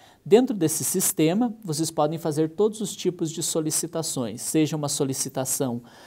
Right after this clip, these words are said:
é, de prova em época especial, cancelamentos de matrícula, é, lembrando que os cancelamentos de matrícula devem ser tratados inicialmente dentro do Cressol Instituto, é,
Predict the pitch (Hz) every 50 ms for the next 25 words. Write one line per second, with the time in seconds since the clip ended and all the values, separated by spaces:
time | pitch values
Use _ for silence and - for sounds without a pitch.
0 | - - - - - 143 135 131 135 127 123 117 - 135 - - 143 139 - -
1 | 147 147 151 151 147 131 127 131 127 123 117 120 - - 127 - - 139 131 -
2 | - - 151 147 147 147 143 135 131 - - 139 131 - - 127 123 120 131 135
3 | 135 131 - 123 120 147 120 113 107 - - - 147 156 160 151 151 151 - 156
4 | 147 143 135 131 135 - - - - - _ _ _ - 131 131 127 123 135 139
5 | 143 143 143 143 147 147 143 147 147 127 - 143 131 - - 127 131 131 135 131
6 | - 135 117 135 127 127 123 127 - 139 135 139 - 131 127 120 120 139 143 151
7 | 160 147 151 143 135 - - 135 123 - - 131 127 - - 131 127 131 131 123
8 | 131 131 - - - - 160 160 165 170 156 - - 143 127 127 127 127 131 135
9 | 131 135 - 131 127 - - - - - - - _ - 143 123 120 147 147 160
10 | 160 143 131 127 127 127 - 131 123 - - - 123 120 120 123 - - - 160
11 | 165 - 156 151 143 147 147 - 143 139 - _ - - - - - - _ _
12 | - 151 143 135 131 131 135 131 123